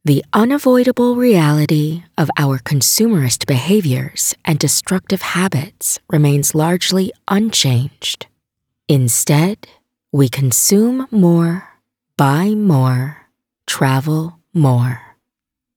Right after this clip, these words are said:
A vicious cycle prompted by corporations and the gigantic engines of consumerism and capitalism. Wherever we stand in the climate debate,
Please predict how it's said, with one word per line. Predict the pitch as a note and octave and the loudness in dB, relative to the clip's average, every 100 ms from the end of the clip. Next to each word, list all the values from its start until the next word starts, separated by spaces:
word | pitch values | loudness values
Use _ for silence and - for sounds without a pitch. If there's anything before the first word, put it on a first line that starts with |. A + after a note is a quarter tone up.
| _ - | _ -4
A | |
vicious | D#3 C#3+ G3 G#3+ - G3 | -2 0 -2 0 -2 -2
cycle | - E3 F3+ - C3 B2 _ _ _ - | -2 0 -2 -2 -8 -8 _ _ _ -8
prompted | - F3+ G#3 G3 - | -2 0 -2 -6 -4
by | F3+ | -4
corporations | - - F3+ F#3+ F#3+ G3+ - C#3+ C3 E3 - - - _ - | -4 -4 -2 -2 0 0 0 0 -2 -6 -6 -6 -8 _ -2
and | E3 | 2
the | D#3 | 2
gigantic | C#3+ D#3+ D3 - F#3+ G#3+ - D3 - | 0 -2 -2 -2 0 -2 -2 -4 -4
engines | - G#3+ A#3 - B2+ C3 - - - | -2 0 0 -2 -4 -6 -8 -10 -8
of | B2 - | -10 -4
consumerism | C#3 - C#3 C3+ C#3 C#3+ - F3+ F3+ F#3 | -2 0 0 2 2 0 -2 -4 -6 -8
and | - F#3 - | -4 -4 -4
capitalism. | E3 F#3+ - C3+ B2 A#2+ B2+ B2+ D3+ - _ _ _ _ _ _ _ - | -6 -4 -2 0 2 0 0 -4 -6 -12 _ _ _ _ _ _ _ -4
Wherever | F#3 G3+ A#3+ D4 D4+ | 0 2 2 0 0
we | B3+ F3+ | 0 0
stand | - - G3+ A#3+ E3 C#3 - - - _ | -2 -4 0 0 0 -4 -14 -20 -20 _
in | D#3+ | 0
the | D3 | 0
climate | C3 - A3 F3 - | 0 0 0 0 -2
debate, | D3 B2+ E3 C3 _ - - | -2 0 0 -2 _ -20 -20